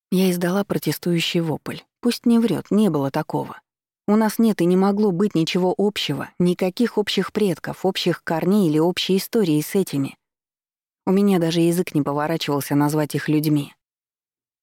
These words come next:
Но Тёмный продолжал. В легенде говорится, что в древние времена наши народы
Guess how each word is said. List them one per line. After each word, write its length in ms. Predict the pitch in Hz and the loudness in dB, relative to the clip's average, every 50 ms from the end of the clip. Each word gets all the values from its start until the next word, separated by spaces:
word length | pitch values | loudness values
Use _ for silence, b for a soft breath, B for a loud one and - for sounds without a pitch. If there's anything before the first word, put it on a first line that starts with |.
| _ _ - | _ _ 0
Но 120 | 185 175 | 0 0
Тёмный 360 | 170 - 175 165 156 151 147 | 0 2 2 2 4 2 2
продолжал. 640 | - 156 147 147 151 151 151 147 143 131 - - - _ _ _ _ _ _ _ _ _ _ _ _ _ _ _ | 0 -2 -2 -2 -2 -2 -2 -2 -4 -6 -6 -10 -16 _ _ _ _ _ _ _ _ _ _ _ _ _ _ _
В 100 | - 139 | -4 -2
легенде 460 | 135 143 143 156 170 175 185 185 170 151 | 0 0 0 0 2 2 2 2 2 0
говорится, 640 | 156 151 151 151 151 180 180 165 - - - - | 0 0 2 2 0 0 -2 -4 -6 -8 -10 -8
что 260 | 139 - - 127 127 131 | -8 -8 -6 -4 -4 -2
в 80 | 139 | -2
древние 480 | 143 151 156 160 156 151 151 147 139 139 | 0 0 0 0 0 2 2 2 2 2
времена 440 | 139 139 143 143 147 160 170 160 143 | 2 2 2 2 2 2 2 2 2
наши 300 | 135 131 131 - - 139 | 0 0 -2 -2 -2 -2
народы 580 | 135 135 139 156 156 147 135 131 127 135 135 | 0 0 0 -2 -2 -2 -2 -4 -6 -8 -10